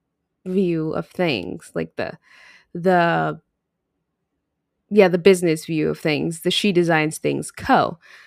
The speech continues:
However, when it's at night, I have my L E D strips lit up. I have a black light underneath my desk on the extension. Um, that's when you'll see more of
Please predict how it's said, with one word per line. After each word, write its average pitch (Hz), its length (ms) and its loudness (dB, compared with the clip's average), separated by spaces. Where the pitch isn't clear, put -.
However, 190 880 4
when 196 260 4
it's 190 200 4
at 165 160 4
night, 170 380 2
I 185 80 0
have 165 160 2
my 143 180 2
L 165 160 2
E 165 80 0
D 175 200 -4
strips 165 380 -6
lit 165 220 -2
up. 160 240 0
I 175 60 -4
have 160 280 -4
a 160 440 -4
black 170 400 -2
light 160 280 -2
underneath 170 540 -2
my 165 220 -2
desk 156 500 -4
on 160 300 -4
the 160 160 -4
extension. 165 1000 -2
Um, 165 520 0
that's - 420 2
when 202 280 4
you'll 180 160 2
see 175 720 -6
more 175 440 0
of 160 460 -2